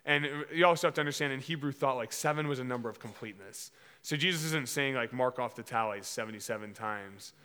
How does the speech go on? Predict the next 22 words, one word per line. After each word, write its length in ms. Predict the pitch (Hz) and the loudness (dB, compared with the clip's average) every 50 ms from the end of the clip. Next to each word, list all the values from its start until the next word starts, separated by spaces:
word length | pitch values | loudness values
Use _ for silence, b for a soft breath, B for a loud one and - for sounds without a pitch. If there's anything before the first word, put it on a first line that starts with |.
| b b b b b b | b b b b b b
uh, 220 | - 104 101 98 98 | -6 -6 -6 -6 -8
when, 280 | 95 104 120 117 110 | -6 -6 -6 -6 -4
when 160 | 117 117 117 107 90 - - | -4 -6 -6 -6 -10 -14 -18
you 80 | 117 | -16
forgive 280 | 107 120 117 110 117 107 | -14 -10 -8 -6 -6 -6
me." 80 | 107 | -6
So 160 | 104 - - 135 | -6 -6 -2 0
basically 260 | 151 151 - - 156 | 0 0 0 -2 -4
saying, 300 | 139 - 147 135 127 - B B B B B B B B B B - | -2 -2 -2 -2 -2 -4 B B B B B B B B B B -2
as, 180 | 160 139 - - - | 0 0 0 -2 -4
as 160 | 143 143 120 | -4 -6 -4
long 280 | 135 123 139 160 180 190 | -2 0 2 2 4 2
as 100 | 196 170 | 2 0
this 180 | 175 180 175 - | -2 -2 -2 0
guy 400 | - 151 151 156 156 160 165 156 - 147 | 2 2 4 4 2 2 -2 -4 -8 -10
is 140 | 127 - | -10 -10
coming 560 | - - - 147 147 151 160 165 170 175 175 170 - - - _ | -10 -8 -4 -2 0 2 2 2 0 0 -2 -6 -12 -16 -14 _
and, 240 | - 139 139 135 127 - | -4 -2 -2 -2 -4 -6
and 280 | 127 123 127 123 117 | -8 -8 -6 -6 -2
they're 180 | 123 135 127 104 | 0 0 2 2
actually 440 | 117 123 139 - - - 156 147 135 | 0 0 0 -2 -2 0 0 0 0
repentant, 720 | 131 120 - - 117 120 127 - 165 175 185 185 - - | 0 -2 -4 -6 -10 -10 -6 -6 -4 -6 -6 -6 -12 -18